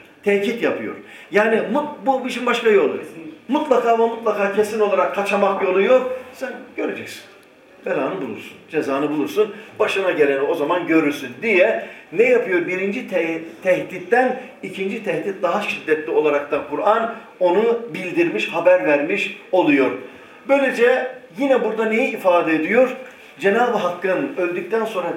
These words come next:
Speaker 1: tekrar diriltmeye kudretinin var olduğunu da ifade etmiş oluyor.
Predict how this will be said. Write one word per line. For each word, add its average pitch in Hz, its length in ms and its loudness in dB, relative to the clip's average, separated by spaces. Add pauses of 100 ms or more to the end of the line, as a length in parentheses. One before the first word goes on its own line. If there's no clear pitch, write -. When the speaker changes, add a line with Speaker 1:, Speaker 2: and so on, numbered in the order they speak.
Speaker 1:
tekrar 175 480 -2
diriltmeye 156 840 0 (200)
kudretinin 165 640 -6
var 202 240 2
olduğunu 143 560 -2
da 214 320 2 (140)
ifade 151 420 0
etmiş 131 300 -6
oluyor. 120 200 -6